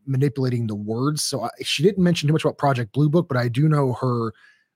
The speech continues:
her dad was very adamant that this is what happened and this is what should be printed. And that wasn't always the case. So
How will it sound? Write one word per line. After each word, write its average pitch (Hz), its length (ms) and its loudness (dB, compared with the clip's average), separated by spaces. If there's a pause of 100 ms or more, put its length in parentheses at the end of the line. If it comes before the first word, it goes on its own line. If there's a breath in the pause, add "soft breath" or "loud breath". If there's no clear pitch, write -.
her 131 180 0
dad 147 400 0
was 107 160 -6
very 135 300 0
adamant 120 380 -2
that 98 180 -14
this 131 180 -4
is 127 80 -2
what 131 140 0
happened 139 440 0
and 113 160 -6
this 117 100 -4
is 117 120 -6
what - 120 -4
should 110 120 -6
be 101 100 -6
printed. 160 400 2
And 120 160 -2
that 123 160 -4
wasn't 120 340 -2
always 110 280 -6
the 104 100 -14
case. - 340 -10
So 110 460 -4